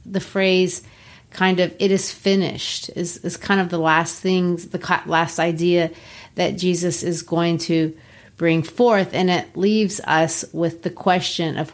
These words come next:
what is it that he's talking about? Uh, he doesn't end with the idea that I'm finished, as in I'm destroyed, or my movement is finished, but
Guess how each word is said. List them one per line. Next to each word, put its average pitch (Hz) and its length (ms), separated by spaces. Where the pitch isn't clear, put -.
what 185 280
is 170 200
it 156 180
that 147 160
he's 156 300
talking 196 580
about? 85 460
Uh, 165 220
he 208 120
doesn't 214 280
end 185 200
with 180 120
the 180 120
idea 160 360
that 156 320
I'm 214 420
finished, - 920
as 170 200
in 160 400
I'm 165 420
destroyed, 165 920
or 175 260
my 175 280
movement 180 600
is 170 280
finished, 156 580
but - 280